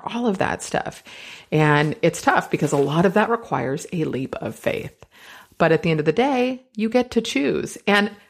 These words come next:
here's something that I've started to live by now. This was,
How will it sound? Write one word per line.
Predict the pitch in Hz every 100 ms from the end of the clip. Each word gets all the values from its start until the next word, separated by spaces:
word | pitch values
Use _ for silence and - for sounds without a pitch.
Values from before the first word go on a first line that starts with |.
| _ _ _ _ _ _ _ _ _ _ _ _ _
here's | - 254 277
something | 247 214 208 180
that | 156
I've | 139
started | - 165 151
to | 143
live | 147 156
by | 117
now. | 113 123 143 - - _ _ _ _ _ - -
This | 190 -
was, | 185 147 -